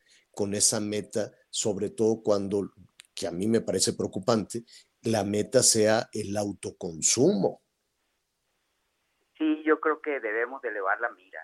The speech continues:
Speaker 2: ¿no? Este,
Speaker 1: Ujú.
Speaker 2: hay muchísimas cosas que, que, que tenemos que hacer, que tenemos por hacer, incluso en industrias como la de nosotros, que,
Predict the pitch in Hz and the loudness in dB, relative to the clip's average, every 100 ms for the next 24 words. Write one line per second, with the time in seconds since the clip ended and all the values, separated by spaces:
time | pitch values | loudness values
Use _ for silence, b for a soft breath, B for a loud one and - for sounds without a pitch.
0 | 80 - _ _ _ - 95 87 _ 98 | -20 -20 _ _ _ -20 -20 -20 _ -12
1 | 95 98 95 - _ _ _ _ _ _ | -10 -8 -10 -12 _ _ _ _ _ _
2 | _ - 135 135 147 - 160 156 151 113 | _ 2 2 4 0 -2 -8 -2 0 0
3 | - 127 123 139 - - 107 - _ _ | 0 -2 0 -6 -8 -10 -10 -10 _ _
4 | - 98 92 - 104 98 104 113 123 - | -10 -8 -8 -10 -10 -6 -6 -4 -6 -4
5 | 123 - 117 107 131 - - 139 175 160 | -6 -2 -4 -2 -4 -2 0 0 -2 -6
6 | - 117 95 - 113 123 _ _ 160 139 | -4 0 0 0 -2 -2 _ _ -2 -2
7 | - 135 247 - 262 - - _ _ _ | 2 2 2 0 -4 -6 -10 _ _ _
8 | _ - 127 120 123 117 139 143 165 160 | _ -4 -4 -4 -8 -4 -4 -2 -4 -4
9 | 131 120 113 101 101 98 127 - 147 - | -6 -4 -2 -2 -4 -2 -2 0 -6 -4
10 | 127 107 90 | -4 -4 -6